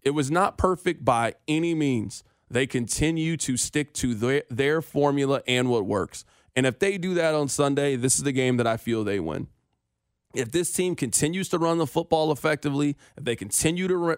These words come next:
remain balanced, if they continue to have one of the best defenses in the league, this is a game that I think they can win and a game that I think they should win.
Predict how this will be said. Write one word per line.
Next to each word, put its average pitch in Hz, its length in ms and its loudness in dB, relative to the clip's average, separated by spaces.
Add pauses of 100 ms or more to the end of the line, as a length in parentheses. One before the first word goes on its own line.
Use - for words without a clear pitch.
remain 143 500 0
balanced, 139 500 2 (160)
if - 80 -12
they 143 140 0
continue 175 420 0
to 160 140 0
have 156 240 2
one 139 160 0
of 110 60 -2
the 107 80 0
best 147 360 -2
defenses 165 720 0 (380)
in 160 140 4
the 175 100 2
league, 156 420 0 (200)
this 131 220 0
is 151 80 -2
a 151 120 2
game 135 380 0
that 120 100 0
I 117 120 2
think 120 300 -2
they 113 160 0
can 107 200 -4
win 113 320 2
and 135 120 0
a 131 60 -2
game 143 260 0
that 151 100 0
I 147 140 0
think 160 260 -4
they 160 140 0
should 175 280 -2
win. 147 320 0